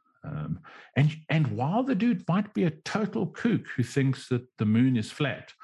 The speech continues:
um, he may know a whole lot of fucking useful stuff about, you know, setting up your hunting rifle, which you're currently trying to do. So take what's useful and discard what's useless. Discard what is useless.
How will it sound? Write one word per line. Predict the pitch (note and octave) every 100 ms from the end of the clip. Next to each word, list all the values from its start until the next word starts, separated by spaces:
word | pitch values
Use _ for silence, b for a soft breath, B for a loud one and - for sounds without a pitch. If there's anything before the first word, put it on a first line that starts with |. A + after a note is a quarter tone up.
| B B -
um, | F#2+ F2+ F2+ F2 F#2 F#2+ - - _ -
he | C3 C#3
may | C#3+ G3+
know | D3+ D3+ D#3+
a | - -
whole | - - - E3
lot | D3+
of | C#3+
fucking | - - D#3 C#3
useful | G2+ A#2+ C3+ A#2+
stuff | G2+ - - -
about, | G2 A#2+ - - _ _ -
you | A2
know, | E2+ E2 G#2+ B B B
setting | - C3+ C#3+ C3
up | B2
your | A2
hunting | C3+ E3+ C#3+
rifle, | D#2+ D2 -
which | F2 F2 F2
you're |
currently | D#2 F2 D#2+ - D#2
trying | E2 C#2+
to |
do. | C#2 - _ - B B B
So | - A2+ G#2+ - _
take | - B2+ D3 -
what's | E3+ -
useful | F#2+ F#2+ A2 A2
and | G2+
discard | F2+ - F#2 F#2 F#2
what's | G#2 -
useless. | A#2 - - - - _ -
Discard | - - G2+ F#2 F2+
what | E2+ -
is | F#2 F2+
useless. | F#2+ F#2+ - - -